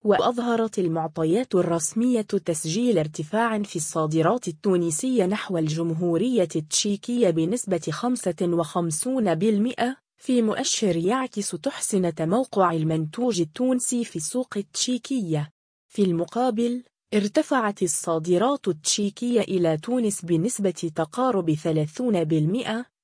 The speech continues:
مما يؤكد الديناميكية المتنامية في العلاقات الاقتصادية بين البلدين. وتصدر الجمهورية التشيكية أساسًا إلى تونس الآلات ووسائل النقل والمكونات الصناعية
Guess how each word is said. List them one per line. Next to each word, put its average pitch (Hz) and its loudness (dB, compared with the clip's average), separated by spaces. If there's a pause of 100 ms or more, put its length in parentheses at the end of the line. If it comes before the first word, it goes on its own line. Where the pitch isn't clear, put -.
مما 262 4
يؤكد 170 0
الديناميكية 170 0
المتنامية 160 2
في 190 -2
العلاقات 156 0
الاقتصادية 170 -2
بين 208 2
البلدين. 202 0 (380)
وتصدر 196 2
الجمهورية 175 0
التشيكية 202 0
أساسًا 233 -2
إلى 170 2
تونس 226 -2
الآلات 175 0
ووسائل 170 2
النقل 170 0
والمكونات 165 0
الصناعية 165 -2